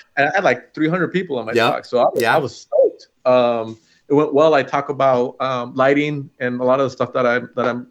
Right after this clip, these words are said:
Speaker 1: kinda went over here, and then show my process a little bit and behind the scenes, and, um,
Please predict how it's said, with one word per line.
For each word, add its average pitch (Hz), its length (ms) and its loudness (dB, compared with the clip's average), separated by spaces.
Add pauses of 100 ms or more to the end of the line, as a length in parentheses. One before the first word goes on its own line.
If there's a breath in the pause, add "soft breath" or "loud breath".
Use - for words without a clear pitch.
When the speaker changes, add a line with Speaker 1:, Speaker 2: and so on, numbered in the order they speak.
(140)
Speaker 1:
kinda 123 300 -4 (320)
went 131 180 -2
over 127 160 -2
here, 143 380 2
and 127 220 -6
then 120 100 0
show 127 220 0
my 120 140 2
process 127 440 -2
a - 20 -2
little 127 200 -2
bit 123 140 2
and 123 120 -6
behind 117 240 -8
the 113 60 -8
scenes, 139 400 -6
and, 117 160 -2
um, 110 260 -2